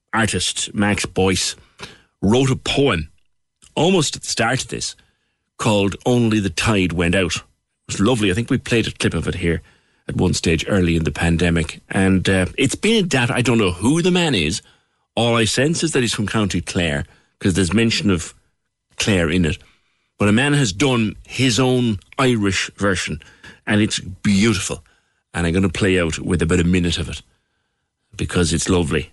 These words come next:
uh, when only the tide went out. Just a little bit of hope that we will get through and get out of this. And here is my hope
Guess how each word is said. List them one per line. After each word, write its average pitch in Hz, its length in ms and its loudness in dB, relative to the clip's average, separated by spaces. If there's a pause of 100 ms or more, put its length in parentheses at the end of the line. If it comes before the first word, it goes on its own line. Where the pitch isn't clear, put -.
(120)
uh, 85 200 -6
when - 180 -4
only 90 260 2
the 73 100 -4
tide 78 280 -2
went 76 180 -2
out. 82 140 -4
Just - 200 0
a 113 60 4
little 139 240 2
bit 113 160 2
of 92 80 0
hope 104 280 0
that 90 120 -2
we 98 100 2
will 110 240 4
get 98 200 -2
through 147 320 2
and 110 200 -4
get 101 140 0
out 101 180 0
of 90 100 -4
this. 87 220 0
And - 200 0
here 175 500 2 (300)
is 131 340 2
my 135 380 2
hope 104 340 -2